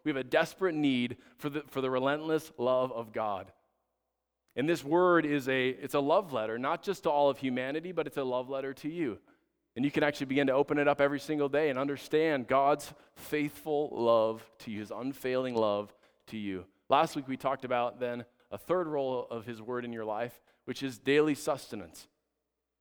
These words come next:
A theme throughout Scripture is it's like daily bread. It's, it sustains us, it strengthens us, it satisfies our souls. That's one of the primary roles of the Word of God. So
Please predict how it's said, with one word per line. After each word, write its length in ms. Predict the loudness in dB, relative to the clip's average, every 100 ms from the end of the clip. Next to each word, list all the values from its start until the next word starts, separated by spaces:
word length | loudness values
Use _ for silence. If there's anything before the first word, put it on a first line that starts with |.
| _ _ _ _ -16
A 40 | 0
theme 240 | 2 2
throughout 280 | 4 2 2
Scripture 360 | -4 -6 -4 -6
is 100 | -4
it's 140 | -2
like 220 | -2 0
daily 340 | 0 0 2 -2
bread. 400 | -4 0 0 0
It's, 240 | -4 -14 -20 -14
it 140 | -12
sustains 680 | -10 -10 -6 -2 -2 0 0
us, 220 | 0 -2
it 80 | -12
strengthens 640 | -8 -4 -2 -2 -6 -4
us, 180 | -4 -4
it 80 | -10
satisfies 880 | -6 -4 -2 -4 -6 -4 -2 -2 -4
our 140 | -10
souls. 600 | -12 -10 -10 -10 -12 -18 _ _ _ _ _ _ _ -6
That's 160 | -6
one 260 | -6 -2 -2
of 60 |
the 100 | -2
primary 380 | -2 -2 -2 -4
roles 360 | -4 -4 -4 -6
of 80 | -10
the 60 |
Word 160 | -10 -8
of 80 | -4
God. 240 | -2 -2
So 240 | -4 -6